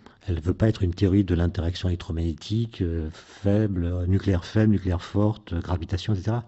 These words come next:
Elle veut juste mettre sur pied une théorie quantique de la gravitation. Et une fois que la gravitation sera quantifiée comme les autres forces, on trouvera peut-être un cadre permettant de les mettre tout ensemble. C'est ça l'idée. Et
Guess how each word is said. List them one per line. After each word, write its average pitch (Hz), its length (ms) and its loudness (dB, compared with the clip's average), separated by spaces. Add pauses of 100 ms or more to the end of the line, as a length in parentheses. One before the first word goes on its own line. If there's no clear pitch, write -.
(540)
Elle 101 180 4
veut 135 160 6
juste 156 340 4
mettre 123 400 4
sur - 260 0
pied 110 400 2
une 110 220 6
théorie 107 340 6
quantique 165 580 4
de 90 100 2
la 82 80 0
gravitation. 82 560 -4 (1160)
Et 113 100 6
une 156 80 10
fois 180 160 6
que - 80 0
la 131 80 6
gravitation 117 440 4
sera 107 160 0
quantifiée 107 480 0
comme 151 200 4
les 110 100 6
autres 98 200 0
forces, 147 400 2
on 98 60 2
trouvera 101 320 2
peut-être - 240 2
un 95 80 0
cadre 131 300 2
permettant 90 420 0
de 101 80 0
les 87 100 0
mettre 98 200 0
tout 101 180 -4
ensemble. 87 360 -6 (160)
C'est 98 100 -12
ça 110 140 -2
l'idée. 90 320 -4 (1800)
Et 107 460 6